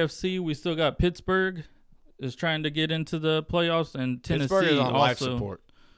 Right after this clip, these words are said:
Speaker 1: Yeah.
Speaker 2: Because they need, um, Baker Mayfield to upset Baltimore.
Speaker 1: Yeah, and then the winner
Speaker 2: In
Speaker 1: of
Speaker 2: Baltimore.
Speaker 1: the winner of Indy and Tennessee could get in.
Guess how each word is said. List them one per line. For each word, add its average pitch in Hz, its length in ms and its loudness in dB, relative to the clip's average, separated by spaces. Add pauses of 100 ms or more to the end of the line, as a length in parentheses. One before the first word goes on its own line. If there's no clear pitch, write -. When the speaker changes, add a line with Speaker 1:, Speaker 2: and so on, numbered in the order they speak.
(320)
Speaker 1:
Yeah. 127 200 0 (720)
Speaker 2:
Because 107 380 -2
they 120 160 -6
need, 127 220 -2
um, 98 460 -4 (760)
Baker 113 260 -4
Mayfield 101 600 -2 (1700)
to 113 160 -4
upset 101 280 -6
Baltimore. 98 500 -6 (200)
Speaker 1:
Yeah, 120 300 -2
and 123 140 -2
then 135 140 2
the 135 100 2
winner 156 300 0
Speaker 2:
In 139 120 2
Speaker 1:
of 131 80 2
Speaker 2:
Baltimore. 95 420 -6
Speaker 1:
the 127 100 -6
winner 151 380 -2
of 135 200 -2
Indy 151 280 -2
and 131 140 -2
Tennessee 143 500 -2
could 135 280 -4
get 127 160 -2
in. 113 280 -4